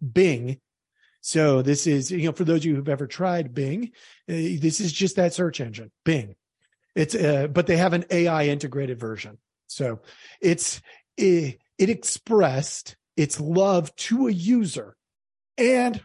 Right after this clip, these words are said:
requested that that user dissolve his marriage. Holy smokes, this is a big thing. So it goes on to say things like, uh, Kevin Roose, a New York Times columnist, recently spent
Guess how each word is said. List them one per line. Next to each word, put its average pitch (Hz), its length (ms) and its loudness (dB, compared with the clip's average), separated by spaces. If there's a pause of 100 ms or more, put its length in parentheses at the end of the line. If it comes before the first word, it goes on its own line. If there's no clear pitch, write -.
requested 247 920 -2 (480)
that 175 200 2
that 233 260 2
user 156 640 -2 (340)
dissolve 160 720 0
his 120 300 -14
marriage. 123 760 -4 (680)
Holy 240 440 4
smokes, 180 720 2 (340)
this 180 440 0
is 170 140 0
a 151 60 -2
big 156 320 -4
thing. 117 400 -10 (400)
So 180 480 2 (160)
it 185 120 2
goes 202 220 4
on 185 200 2
to 175 80 0
say 170 320 0
things 160 360 -8
like, 151 380 -4 (300)
uh, 143 200 -2
Kevin 185 300 2
Roose, 175 360 4
a 160 40 0
New 156 140 0
York 175 260 2
Times 165 420 -4
columnist, 226 680 0
recently 165 400 -4
spent 147 340 -4